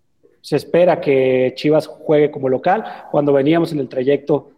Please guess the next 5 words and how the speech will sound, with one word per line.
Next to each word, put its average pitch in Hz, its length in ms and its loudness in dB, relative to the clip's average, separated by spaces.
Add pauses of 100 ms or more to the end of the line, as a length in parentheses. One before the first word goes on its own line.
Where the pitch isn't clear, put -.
(200)
del 117 920 -4
hotel 139 360 0
acá 135 520 0 (380)
al 127 220 -8
estadio, 170 720 0